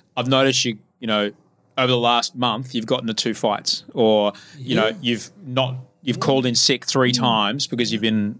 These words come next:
Speaker 1: on the drink
Speaker 2: Yeah.
Speaker 1: and you're hungover." Like, you haven't been able to see the kids play soccer twice. Like, these are th-,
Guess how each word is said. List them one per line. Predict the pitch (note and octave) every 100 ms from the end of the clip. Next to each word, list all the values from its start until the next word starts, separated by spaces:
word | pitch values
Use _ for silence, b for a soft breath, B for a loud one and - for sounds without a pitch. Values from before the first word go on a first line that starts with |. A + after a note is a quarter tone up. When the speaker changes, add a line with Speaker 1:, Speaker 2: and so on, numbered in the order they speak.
| - B2+
Speaker 1:
on | G#2+
the |
drink | G#2 A2+ A2+
Speaker 2:
Yeah. | A2+
Speaker 1:
and | G#2+
you're |
hungover." | G#2 A2 G#2+ G#2 F#2+
Like, | G#2+ G#2+ - B B -
you | A#2+
haven't | A2+ A2+ A2
been | A#2+
able | A#2+ A#2
to |
see | G#2+ A#2+
the | A2
kids | - A2+ G2
play | - G#2+
soccer | - - A2+
twice. | - G#2+ G2+
Like, | G#2+ G2+ B B B -
these | C3+ B2
are |
th-, | B2